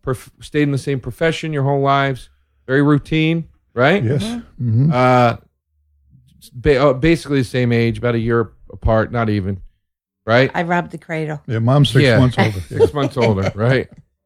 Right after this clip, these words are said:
Speaker 2: Yeah.
Speaker 1: And, uh, very traditional background and
Speaker 2: Oh, yeah.
Speaker 1: whatnot. And then, uh, you know, obviously I'm not a big believer when it comes to faith and,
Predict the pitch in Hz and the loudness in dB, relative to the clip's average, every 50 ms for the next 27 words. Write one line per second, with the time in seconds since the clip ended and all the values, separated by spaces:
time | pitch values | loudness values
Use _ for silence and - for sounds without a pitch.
0 | _ _ 107 101 98 92 - - _ _ _ _ _ - 127 135 135 135 135 127 | _ _ -14 -12 -10 -10 -12 -14 _ _ _ _ _ -6 -4 -2 0 0 2 2
1 | 131 131 131 131 131 127 127 123 107 120 143 147 151 143 - - 139 143 135 117 | 4 4 6 6 4 4 2 0 -2 0 0 2 2 0 -2 -2 -2 -2 -2 -2
2 | 113 101 120 117 117 110 98 - - - _ _ _ _ _ - 123 123 120 - | -2 0 0 0 0 -2 -4 -6 -14 -20 _ _ _ _ _ -2 0 0 0 0
3 | - 117 110 107 110 107 104 104 - - 101 101 104 101 101 92 98 101 - 110 | -2 -2 0 0 0 0 2 0 0 2 2 0 0 0 -2 -4 -6 -10 -8 -6
4 | 110 117 120 120 120 120 117 - - _ - 117 127 127 123 110 - 135 123 110 | -4 -2 0 0 0 -2 -4 -6 -8 _ -8 -6 -4 -2 -4 -4 -4 -4 -2 -2
5 | 107 110 113 120 117 120 117 - - 113 110 113 117 117 117 113 113 107 101 90 | -2 -2 -2 -2 -2 -2 -4 -6 -6 -6 -4 -4 -2 -2 -2 -2 -2 -2 -2 -2
6 | 104 110 107 98 87 90 107 104 104 113 120 120 101 107 110 113 110 113 - 98 | -2 -2 -2 -2 -6 -8 -6 -4 -2 0 0 0 2 2 0 0 0 -4 -10 -10
7 | 101 101 90 - 110 104 95 - - - 98 - - - 117 110 110 107 - - | -10 -10 -10 -8 -8 -8 -8 -8 -8 -10 -10 -10 -6 -4 -2 -2 -2 -2 -4 -6
8 | 98 101 95 95 | -6 -6 -6 -6